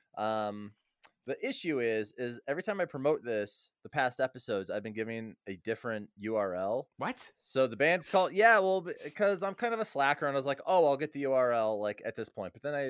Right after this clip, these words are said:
Speaker 1: realized that I can't get that U R L.
Speaker 2: Yeah.
Speaker 1: So I've been saying to buy our record at dead retina dot com, but the actual U R L is dead retina dot net. So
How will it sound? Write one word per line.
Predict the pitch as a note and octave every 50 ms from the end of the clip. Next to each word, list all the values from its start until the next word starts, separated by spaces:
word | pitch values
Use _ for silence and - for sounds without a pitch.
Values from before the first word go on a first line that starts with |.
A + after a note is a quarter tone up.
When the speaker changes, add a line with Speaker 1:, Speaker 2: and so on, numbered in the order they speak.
| A#2 G#2+
Speaker 1:
realized | B2 B2 A#2+ A#2+ A#2+ A#2 A#2 A2 -
that | G#2+ G2+ G2
I | G2+ G2+
can't | _ - G3+ E3+ -
get | - F#2+ -
that | F2+ E2+
U | D2 F2+
R | F#2 F2+
L. | F2+ F2+ - _ _ _ -
Speaker 2:
Yeah. | E2+
Speaker 1:
So | - C3
I've | C#3 E3 E3
been | G#3+ G3+ F3+
saying | - - F#3 F3 E3 D#3 D3+ C#3+ - _ _ _ _ _ _ _ _ _ -
to | -
buy | A#2+ D3 D3+ D3
our | C#3+ C3+
record | C3+ C3 - C#3+ C3 B2+ B2 -
at | A2 A2 - -
dead | B2 B2 B2 A#2
retina | A#2+ A#2+ A2+ - G#2+ A2+ A2
dot | G2+ G#2 G2 - -
com, | - C3 B2 A2+ G2+ F#2
but | F2+ G2+ E2+ -
the | G#2 F#2 - -
actual | C3 E3 G3 G3+ - - - D3 C3 A#2
U | A#2 A2+
R | A2 G#2+ G#2+ G#2
L | G2+ G#2 G2+ G2 - _ _ _ _ _
is | - G2 G2 -
dead | - A2+ A2+ A2+ G2+
retina | A2 A2 G#2 - G#2+ G#2
dot | F#2 E2 F#2+ F#2 F2+ - _ -
net. | F2+ G2 G2 G#2 A#2 A2+ G2 E2 D2+ - _ _ _ _ _ _ _
So | - - B2+ B2 G#2+ F#2 D#2+ C2+